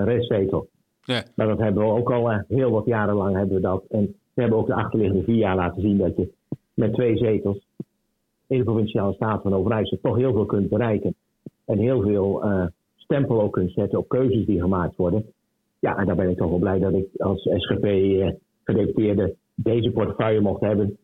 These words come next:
Speaker 1: en daar een bijdrage aan mocht leveren. En, eh,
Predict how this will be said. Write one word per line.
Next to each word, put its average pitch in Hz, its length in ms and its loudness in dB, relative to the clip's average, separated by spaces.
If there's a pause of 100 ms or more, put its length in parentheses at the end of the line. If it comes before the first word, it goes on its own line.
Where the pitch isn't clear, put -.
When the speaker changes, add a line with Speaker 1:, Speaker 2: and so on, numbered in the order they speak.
(280)
Speaker 1:
en 101 120 -2
daar 101 160 0
een 98 60 0
bijdrage 101 480 0
aan 92 80 0
mocht - 180 -2
leveren. 98 440 0 (460)
En, 101 340 -2
eh, 90 160 0